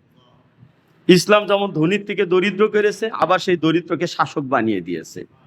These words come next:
ইসলাম আপনাকে মাঠে কাজ করাবে না, আপনি ইসলামের উপরে আসেন, এই জমিন, এই রাষ্ট্র, এই শাসন আপনার হাতে আসবে।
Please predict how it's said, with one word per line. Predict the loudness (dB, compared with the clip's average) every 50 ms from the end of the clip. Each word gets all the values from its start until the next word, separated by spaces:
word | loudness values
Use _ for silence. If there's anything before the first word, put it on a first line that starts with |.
| _ _ _ _ _ _ _ _ _ _ _ _ _ 4
ইসলাম | 4 4 6 4 2 2 4
আপনাকে | 4 2 0 0 -2 -2 -2 -2
মাঠে | 0 -2 -2 -2 -4 -4
কাজ | -4 -4 -6 -6 -6
করাবে | -6 -6 -6 -6 -8 -10 -12
না, | -14 -16 -20 -10 _ 0
আপনি | 0 0 2 2 0
ইসলামের | 0 2 2 2 2 4 4 2 0
উপরে | 0 2 4 4
আসেন, | 4 4 2 0 -2 -2 -2 -4 -6 -10 _ _ _ _ _
এই | 0 0 0 0
জমিন, | 0 -2 -2 0 2 4 4 4 2 0 -4 -10 -18 -20 -6 0
এই | 2 2 4
রাষ্ট্র, | 4 4 2 2 -2 -4 -4
এই | -2 -2
শাসন | -4 -4 -6 -6 -6 -6 -6 -4
আপনার | -4 -6 -4 -4 -4 -4
হাতে | -4 -6 -6 -4 -4
আসবে। | -4 -4 -6 -10 -18 -20